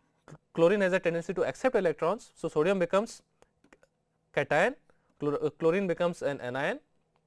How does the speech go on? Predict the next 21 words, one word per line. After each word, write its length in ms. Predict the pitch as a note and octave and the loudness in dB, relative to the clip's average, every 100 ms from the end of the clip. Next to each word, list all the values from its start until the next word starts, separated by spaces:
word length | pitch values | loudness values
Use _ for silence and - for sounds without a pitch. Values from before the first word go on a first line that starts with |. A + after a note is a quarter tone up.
| _ _ _ _ _ _ _ _ _ - | _ _ _ _ _ _ _ _ _ -6
and 160 | D#3 D#3 | -4 -2
then 120 | F#3 | -2
because 280 | F3 F#3 F3+ | 0 0 2
of 140 | F3 | 2
the 60 | E3+ | 2
electrostatic 460 | C#3+ F#3+ F3+ F3 | 2 -2 -2 -2
interaction 460 | D3 C#3+ C#3+ - G3 | -2 -2 -4 -4 -6
between 300 | F#3 G#3 G3+ | -4 -4 -2
them, 140 | B3+ - _ _ _ - | -4 -6 _ _ _ -10
they 180 | C#3+ D#3 | 0 0
acquire 380 | D3 F3 F3+ A#3 _ | 0 2 4 2 _
stability, 720 | - - D#3+ F#3 G3+ B3 D4+ _ - | -16 -2 0 2 0 -2 -8 _ -12
and 180 | D#3 D#3+ | -10 -6
these, 200 | G#3+ G#3 C#3+ | -6 -6 -6
uh, 200 | C#3+ C3+ | -6 -4
charges, 520 | - D3+ E3+ G#3 - | 0 0 0 -2 -6
uh, 100 | A#2+ | -12
finally 380 | C3 D3+ D#3 E3+ | -8 -6 -4 -6
give 160 | D3 C#3+ | -4 -4
out, 200 | D#3+ - | -4 -6
uh, 240 | B2 A#2 | -10 -8